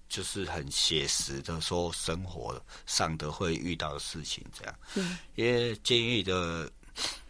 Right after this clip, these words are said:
Speaker 1: 的生活就好像是外面的小型的社会。
Speaker 2: 啊哈。
Speaker 1: 对。
Speaker 2: 是，呃，所以监狱其实有某种范围可以让你们去拍摄。
Speaker 1: 嗯，
Speaker 2: 那这个是
Speaker 1: 刚好就是有机会，就是说
Speaker 2: 啊。
Speaker 1: 从国中拍一部，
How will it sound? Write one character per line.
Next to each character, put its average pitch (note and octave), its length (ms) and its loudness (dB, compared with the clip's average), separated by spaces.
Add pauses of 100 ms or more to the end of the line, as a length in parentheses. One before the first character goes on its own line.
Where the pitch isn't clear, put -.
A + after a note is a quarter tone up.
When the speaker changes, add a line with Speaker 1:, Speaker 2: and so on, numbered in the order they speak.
(460)
Speaker 1:
的 G2 140 0
生 A#2+ 260 8
活 F#2+ 160 8
就 G2+ 140 4
好 D#2 160 2
像 F#2 200 0
是 F#2+ 220 -2
外 F2+ 160 0
面 F2+ 160 -2
的 D#2+ 160 -4
小 D2+ 320 0
型 D2 240 -4
的 C#2+ 80 -6
社 C2+ 400 -2
会。 - 100 -10 (300)
Speaker 2:
啊 E3+ 140 0
哈。 E3+ 280 -2 (360)
Speaker 1:
对。 - 120 -10
Speaker 2:
是， - 160 0 (260)
呃， E3+ 340 4
所 G#3+ 160 8
以 G3 100 12
监 G3+ 260 10
狱 G3+ 60 10
其 E3 180 8
实 D#3+ 340 6
有 D#3+ 180 8
某 E3 200 10
种 E3 160 6
范 F3 240 6
围 D3 140 6
可 - 100 2
以 D#3+ 60 10
让 D#3 240 6
你 B2 60 4
们 B2+ 100 4
去 - 80 2
拍 D#3 260 2
摄。 C#3+ 460 4 (320)
Speaker 1:
嗯， F#2+ 120 -2
Speaker 2:
那 B3+ 160 12
这 D4 160 6
个 D#3+ 80 10
是 C3+ 40 12
Speaker 1:
刚 - 20 10
好 A#2+ 180 8
就 - 120 4
是 A#2+ 180 4
有 E2 120 4
机 E2+ 240 -2
会， F2+ 220 -4
就 G2 100 0
是 G#2+ 140 4
说 G#2 160 2
Speaker 2:
啊。 G#2 280 4
Speaker 1:
从 E2+ 300 -2
国 F2 220 0
中 F#2 420 -4 (160)
拍 F2+ 140 0
一 D#2+ 80 0
部， D#2+ 260 -8